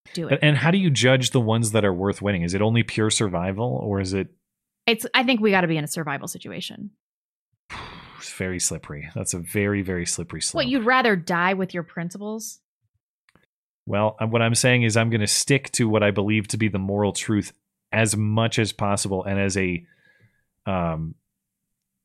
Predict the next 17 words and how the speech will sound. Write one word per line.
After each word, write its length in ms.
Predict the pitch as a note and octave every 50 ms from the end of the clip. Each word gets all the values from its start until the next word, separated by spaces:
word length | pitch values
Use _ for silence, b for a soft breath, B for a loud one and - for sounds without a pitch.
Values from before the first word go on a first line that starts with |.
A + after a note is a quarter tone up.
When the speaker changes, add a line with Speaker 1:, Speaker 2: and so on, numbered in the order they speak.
| _ -
Speaker 2:
as 140 | B2 G#2+ A2+
an 60 | A2+
overriding 560 | A#2 A#2+ A2+ A2+ G#2 G2+ F#2+ F#2+ F#2 F2 D#2+ D#2+
rule. 380 | D#2 D2+ C2 A#1+ - A#2 - _ _ _ _ _ _ _ _ _ _ _ _ _ _ _ _ _ _ _ _ _ - -
Speaker 1:
So 80 | D#4+
Speaker 2:
And 80 | D4+ -
Speaker 1:
I 80 | C4+
would 160 | D4+ E4 F4 -
just 220 | D#4 D#4+ - -
sell 280 | - - C#4 C4+ A3+ A#3+
out, 300 | A#3+ A#3 F#3 E3 - -
like, 260 | E3+ E3 D#3+ - _ _
two 340 | - - - A3 A3 A3 A3+
days 440 | F3 D3+ F3+ F3+ F#3 F#3+ F#3 E3+ D#3
before 340 | F3 D#3+ - - E3+ E3
you 240 | D#3+ D3 D3+ D#3+ D#3
would. 260 | - - A1 - -